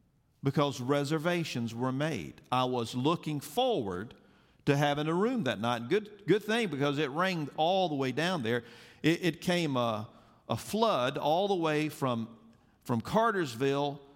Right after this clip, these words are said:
to Warner Robins. So I was glad to get a good dry place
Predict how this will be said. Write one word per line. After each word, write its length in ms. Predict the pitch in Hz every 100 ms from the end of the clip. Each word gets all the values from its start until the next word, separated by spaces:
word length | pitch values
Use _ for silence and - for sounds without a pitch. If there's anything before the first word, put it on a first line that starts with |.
| - _ _ _ _ _ _ _ _ _
to 100 | -
Warner 240 | 143 170 165
Robins. 600 | 165 160 - - - - - _ _ _ _ _ -
So 200 | - 135
I 140 | 180
was 180 | 214 139
glad 380 | 120 185 196 180
to 60 | 156
get 180 | 151 131
a 40 |
good 280 | 120 175 143
dry 320 | 160 156 143
place 680 | - 170 151 117 - -